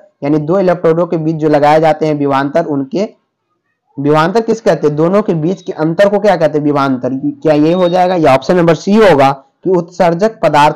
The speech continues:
की प्रकृति से या आपतित प्रकाश की आवृत्ति से।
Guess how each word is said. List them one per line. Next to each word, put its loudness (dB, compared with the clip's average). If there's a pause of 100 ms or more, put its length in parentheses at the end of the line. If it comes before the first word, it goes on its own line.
की -4
प्रकृति -4
से -8 (260)
या 0
आपतित 0
प्रकाश 0
की -6 (220)
आवृत्ति -2
से। -14